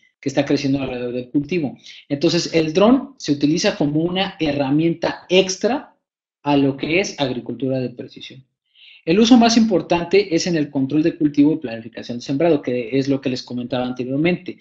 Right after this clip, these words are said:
Se utiliza esta herramienta para poder, eh, tener el, el, el control y supervisar el cultivo, ¿no?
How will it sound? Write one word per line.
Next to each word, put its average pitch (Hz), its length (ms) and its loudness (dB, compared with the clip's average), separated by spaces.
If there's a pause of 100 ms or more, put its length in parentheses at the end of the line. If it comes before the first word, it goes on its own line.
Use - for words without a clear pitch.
(280)
Se - 160 0
utiliza 147 380 2
esta 180 180 2
herramienta 156 800 2 (380)
para 160 320 4
poder, 147 640 2
eh, 131 840 -2 (1300)
tener 170 280 4
el, 196 180 6
el, 156 180 2
el 147 200 -2
control 151 440 2
y 143 120 4
supervisar 139 840 2
el 127 160 -6
cultivo, 123 460 -4
¿no? 165 260 -6